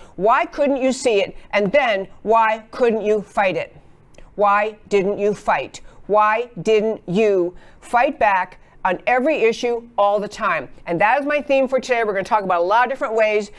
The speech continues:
that, that we need to be doing that. But one more thing about this, what is happening in Washington, the Biden New Deal.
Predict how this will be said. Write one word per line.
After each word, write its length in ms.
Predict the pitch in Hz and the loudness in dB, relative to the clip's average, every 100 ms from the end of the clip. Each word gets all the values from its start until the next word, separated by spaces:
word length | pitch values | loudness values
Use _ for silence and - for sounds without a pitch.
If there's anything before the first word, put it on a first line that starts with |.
| - - | -20 -2
that, 240 | 208 202 - | 0 0 -2
that 160 | 185 202 | -4 0
we 120 | 226 | 0
need 140 | 233 | 2
to 80 | 202 | 0
be 80 | 208 | 0
doing 300 | 180 240 220 | 2 2 2
that. 180 | 190 185 | -2 0
But 220 | 180 190 | -2 2
one 180 | 240 330 | 2 2
more 160 | 349 | 0
thing 380 | - 285 226 196 | 2 0 0 -2
about 440 | 190 180 208 202 185 | -2 0 0 0 -2
this, 200 | 208 196 | -6 -4
what 300 | 196 208 - 104 - | 0 0 0 -12 -6
is 160 | 196 | -6
happening 420 | - 247 254 262 | 0 -2 0 -2
in 160 | 233 208 | -2 0
Washington, 540 | 214 226 247 190 190 | 2 0 -2 -4 -2
the 140 | 170 160 208 | -2 -2 0
Biden 320 | 220 240 233 | 0 -2 -2
New 120 | 220 | -2
Deal. 420 | 208 220 196 127 | 0 0 0 -2